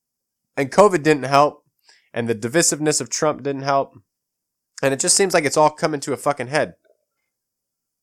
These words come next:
And there's gonna be some shit. Then there's the economic shit.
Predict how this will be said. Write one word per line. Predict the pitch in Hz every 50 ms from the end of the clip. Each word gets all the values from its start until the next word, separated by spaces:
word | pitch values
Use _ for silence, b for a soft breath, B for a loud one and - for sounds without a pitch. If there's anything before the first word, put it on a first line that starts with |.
| _ _ _ _ _ _ _ _ _ _ _ _ _ _ _ _ _ _ _ _ _ - -
And | 147 143
there's | 160 151
gonna | 170 165 160
be | 160
some | 156 - 151
shit. | 135 - - - 175 - - - - _ _ b b b b b _
Then | - 156 175
there's | 175 151
the | 170 151
economic | 165 170 - 175 175 180 185 165 139 -
shit. | - - 110 - -